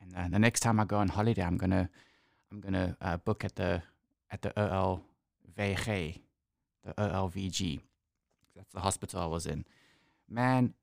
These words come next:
I have never experienced such incredible, s-, uh, ho-, I was gonna say hospitality, but, but service. Mm. Mm, mm, mm. You see, 'cause I'm used to the, I'm used to the,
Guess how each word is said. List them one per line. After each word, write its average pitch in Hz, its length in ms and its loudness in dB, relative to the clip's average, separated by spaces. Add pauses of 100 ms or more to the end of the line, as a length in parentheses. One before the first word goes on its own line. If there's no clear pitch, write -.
(340)
I 127 120 2
have 123 120 4
never 139 260 8
experienced 127 680 2
such - 380 0
incredible, 123 960 4 (160)
s-, - 260 -16 (240)
uh, 87 60 -6
ho-, - 240 -8 (360)
I - 40 -20
was - 80 -20
gonna 131 160 2
say 104 120 0
hospitality, 104 920 -4 (340)
but, - 220 -6
but - 160 -4
service. - 920 2 (1600)
Mm. 147 220 10 (720)
Mm, 131 240 6 (100)
mm, 104 240 0
mm. 104 220 2
You 135 60 6
see, 170 160 2
'cause 156 200 0
I'm 202 220 4
used 190 220 4
to 156 100 4
the, 127 200 4 (680)
I'm 170 220 6
used 170 180 4
to 120 220 4
the, 87 260 -10